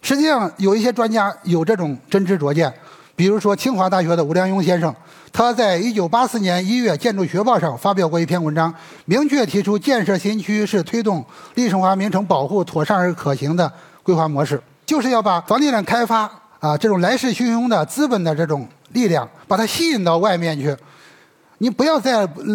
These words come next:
北京老城里面搞破坏，是吧？你在外面，在天通苑地区随便盖，是不是？所以这是围魏救赵。但是呢，吴先生他这个文章只是在学术层面引起了讨论，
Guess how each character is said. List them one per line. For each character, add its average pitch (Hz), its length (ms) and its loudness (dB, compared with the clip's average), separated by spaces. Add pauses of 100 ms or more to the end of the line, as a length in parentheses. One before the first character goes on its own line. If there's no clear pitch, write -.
(140)
北 185 120 2
京 247 180 0
老 170 220 2
城 220 200 -2
里 233 80 -2
面 180 160 -2
搞 135 160 -2
破 156 180 0
坏， 156 180 0 (140)
是 170 80 0
吧？ 175 80 0
你 220 140 0
在 269 160 0
外 277 180 0
面， 185 240 -2 (180)
在 202 200 0
天 240 180 -4
通 247 100 0
苑 262 140 0
地 180 140 -2
区 202 100 -4
随 185 160 -4
便 196 160 -2
盖， 156 260 -2
是 190 80 -2
不 175 60 0
是？ 147 180 0 (2750)
所 285 180 2
以 311 140 2
这 302 180 0
是 190 120 -2
围 214 240 0
魏 320 240 2
救 277 240 0
赵。 220 340 0 (680)
但 277 280 2
是 208 220 0
呢， 160 200 0
吴 247 140 0
先 269 240 2
生 240 120 0
他 233 120 -2
这 247 100 0
个 208 60 2
文 180 180 0
章 208 240 0 (580)
只 208 160 2
是 233 140 -2
在 202 240 2
学 226 220 0
术 262 120 0
层 160 160 -4
面 165 220 0
引 160 160 -2
起 - 160 -4
了 123 240 -2 (500)
讨 - 140 -2
论， 143 180 0